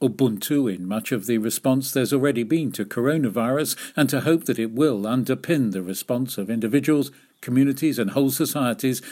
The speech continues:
as the virus continues to spread is invaluable, I think. And because we are indebted to Africa for the concept, it could help us keep in mind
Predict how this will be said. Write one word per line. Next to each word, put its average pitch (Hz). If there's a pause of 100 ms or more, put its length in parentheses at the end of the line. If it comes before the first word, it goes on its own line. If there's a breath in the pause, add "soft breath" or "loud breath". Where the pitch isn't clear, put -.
(140 loud breath)
as 123
the 143
virus 131
continues 135
to -
spread 120 (140 loud breath)
is 160
invaluable, 113
I 95
think. 92 (920 soft breath)
And 147
because 156
we 143
are 147
indebted 113
to 113
Africa 123
for -
the 107
concept, 113 (560 soft breath)
it 107
could 101
help 113
us 107
keep -
in 113
mind 113